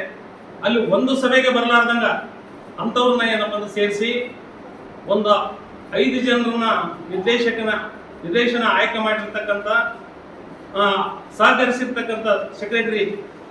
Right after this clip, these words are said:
ಸೋಮಶೇಖರ್ ಮಾಡಗೇರಿ ಮತ್ತು ಸಿದ್ದರಾಮರೆಡ್ಡಿ ಗ್ಯಾಂಗ್ ಕಮಿಟಿಗೆ ಇದು ನಾನು ಇಪ್ಪತ್ತೈದು ವರ್ಷದಿಂದ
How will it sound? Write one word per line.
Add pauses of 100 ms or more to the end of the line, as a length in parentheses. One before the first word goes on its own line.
(320)
ಸೋಮಶೇಖರ್
ಮಾಡಗೇರಿ (1160)
ಮತ್ತು (1160)
ಸಿದ್ದರಾಮರೆಡ್ಡಿ
ಗ್ಯಾಂಗ್ (580)
ಕಮಿಟಿಗೆ (1700)
ಇದು (1000)
ನಾನು
ಇಪ್ಪತ್ತೈದು
ವರ್ಷದಿಂದ